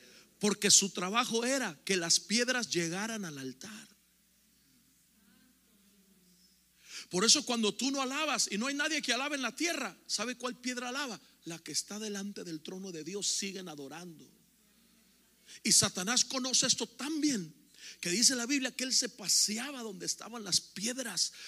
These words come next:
No está hablando de una piedra tirada allá afuera, hermano.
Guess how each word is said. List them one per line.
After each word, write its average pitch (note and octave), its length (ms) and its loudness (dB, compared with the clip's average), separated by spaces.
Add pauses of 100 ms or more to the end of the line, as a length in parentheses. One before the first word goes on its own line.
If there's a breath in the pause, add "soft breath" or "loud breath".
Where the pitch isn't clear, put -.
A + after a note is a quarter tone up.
(160 loud breath)
No C4 80 -2
está - 180 -4
hablando D4 320 -6
de D4 40 -8
una C4+ 140 -6
piedra C#4 360 -8
tirada A#3+ 420 -8
allá A#3+ 160 -8
afuera, C4 340 -12
hermano. B3+ 440 -16